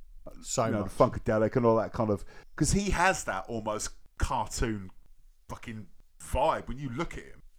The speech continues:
Speaker 2: When you see him, like, when he's playing and stuff. When I, I first became aware of him, um, through his work with Kamasi Washington, who just more than anyone else is, like,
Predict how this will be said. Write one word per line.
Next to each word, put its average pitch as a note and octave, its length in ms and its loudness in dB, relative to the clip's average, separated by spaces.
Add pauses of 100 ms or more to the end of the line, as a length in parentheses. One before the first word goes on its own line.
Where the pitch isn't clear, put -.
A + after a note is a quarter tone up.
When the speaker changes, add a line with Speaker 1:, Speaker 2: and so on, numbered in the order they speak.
(280)
Speaker 2:
When B2+ 100 -6
you C3+ 80 -4
see D#3 260 2
him, F#2+ 120 -4
like, G2+ 180 -4
when A2 80 -8
he's A2 120 -8
playing B2 280 -2
and F2 100 -12
stuff. - 140 -14
When B2+ 100 -8
I, D3+ 360 4
I D#3+ 40 2
first G#2 300 -4
became G2+ 240 -6
aware F2+ 300 -4
of D#2+ 100 -6
him, F2 200 -6 (680)
um, F#2+ 260 4
through G#2 220 0
his F#2 160 0
work G2+ 260 2
with F2+ 120 -4
Kamasi F#2+ 380 -4
Washington, E2 580 -6 (380)
who C#2 280 -12 (960)
just - 200 -12 (140)
more G#2+ 280 2
than G2 140 -2
anyone F#2 300 -2
else F2+ 380 -6 (540)
is, - 160 -10 (200)
like, G2+ 220 -2